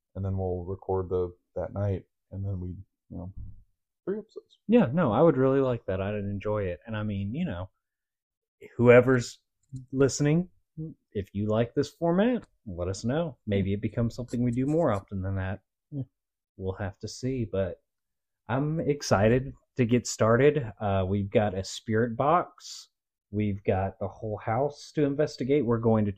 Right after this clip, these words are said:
Speaker 2: test out the Estes method, which I'm finding out that I am the one that's going to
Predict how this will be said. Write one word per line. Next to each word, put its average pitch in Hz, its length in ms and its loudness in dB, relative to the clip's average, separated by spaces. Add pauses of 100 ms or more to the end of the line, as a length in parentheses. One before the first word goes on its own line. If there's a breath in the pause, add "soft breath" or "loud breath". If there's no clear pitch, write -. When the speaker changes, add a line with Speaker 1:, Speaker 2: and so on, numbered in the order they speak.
Speaker 2:
test 117 260 0
out 104 200 2
the 98 180 -6
Estes - 440 -4
method, 127 340 2
which 113 240 0
I'm 101 260 0
finding 104 300 0
out 98 180 -2
that 98 200 -4
I 107 200 0
am 113 300 4
the 113 80 4
one 117 300 2
that's 113 180 0
going 110 380 -4
to 110 300 -4